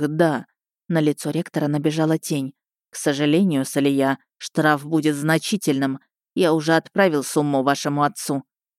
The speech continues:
Я уныло кивнула. Очень надеюсь, что папенька не напишет мне гневного письма.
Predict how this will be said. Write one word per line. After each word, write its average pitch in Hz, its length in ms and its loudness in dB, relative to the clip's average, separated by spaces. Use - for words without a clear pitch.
Я 214 340 2
уныло 175 460 2
кивнула. 147 640 -2
Очень 247 400 0
надеюсь, 214 480 2
что - 240 -4
папенька 202 480 -2
не 202 100 2
напишет 190 500 -2
мне 170 160 0
гневного 165 460 0
письма. 160 500 -4